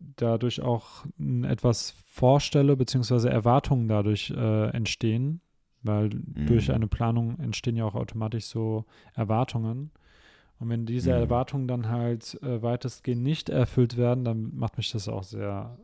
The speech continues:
Speaker 1: traurig beziehungsweise
Speaker 2: Mhm.
Speaker 1: unglücklich. Ja.
Speaker 2: Mhm.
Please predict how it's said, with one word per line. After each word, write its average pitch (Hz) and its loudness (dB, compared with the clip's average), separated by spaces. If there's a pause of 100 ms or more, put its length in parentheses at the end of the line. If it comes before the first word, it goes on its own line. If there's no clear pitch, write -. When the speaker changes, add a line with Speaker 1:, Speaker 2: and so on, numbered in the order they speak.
(160)
Speaker 1:
traurig 107 -8
beziehungsweise 104 -10
Speaker 2:
Mhm. 73 -2
Speaker 1:
unglücklich. 69 -6 (640)
Ja. 113 0 (200)
Speaker 2:
Mhm. 69 -4